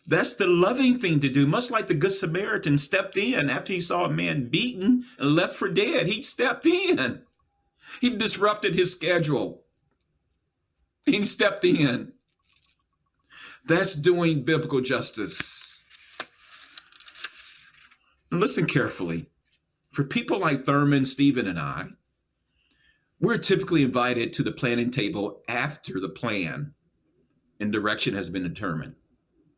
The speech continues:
This typically applies <laughs> not just to African Americans, but anyone that's not a white male.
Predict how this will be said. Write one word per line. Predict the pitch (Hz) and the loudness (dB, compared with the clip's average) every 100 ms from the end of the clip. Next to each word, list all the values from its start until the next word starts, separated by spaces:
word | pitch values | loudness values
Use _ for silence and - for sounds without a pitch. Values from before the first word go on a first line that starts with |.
| _ _ _ _ - - - | _ _ _ _ -20 -6 0
This | 190 196 | 0 2
typically | 180 175 147 123 | 2 2 2 2
applies | 113 131 107 107 104 - _ _ _ _ _ _ _ - | 2 0 0 0 -4 -10 _ _ _ _ _ _ _ -6
<laughs> | - - - - - | -4 -4 -12 -16 -2
not | 151 143 | 0 2
just | 135 139 - | 2 0 0
to | 135 | 0
African | 110 117 117 | 0 -2 -4
Americans, | 104 110 113 98 101 | -2 -2 -2 -4 -4
but | 117 107 85 - _ _ - | -4 -4 -6 -16 _ _ -2
anyone | 170 220 196 175 151 | -2 0 0 0 2
that's | 123 - | 0 0
not | 123 123 | 0 0
a | 110 | -2
white | 101 90 | -2 -4
male. | 87 85 67 147 | -6 -6 -8 -14